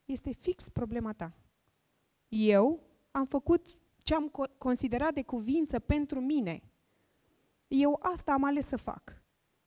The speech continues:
Îmi amintesc că eram, uh, în liceu și dirigintele meu era profesor de istorie. Și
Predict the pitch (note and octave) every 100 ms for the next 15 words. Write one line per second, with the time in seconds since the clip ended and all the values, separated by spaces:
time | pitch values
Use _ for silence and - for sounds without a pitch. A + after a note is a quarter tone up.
0 | _ _ _ _ _ _ _ _ _ _
1 | B3 B3 A3+ A3 D#4 - B3 A3+ A#3+ C4+
2 | C4 A#3+ A3 G3+ F#3+ F#3+ - - - -
3 | - - - - B3+ A3+ G#3 - B3 D4+
4 | - C4+ C4 B3 A#3 G#3+ A3 G#3 B3+ C4+
5 | A3+ G#3 A3+ A#3+ A#3+ A3+ A3+ B3+ G#3+ G3+
6 | F#3+ - E3+ E3+ F3 D#3+ - - - _
7 | _ - _ _ - _ _ - - C#4
8 | C4+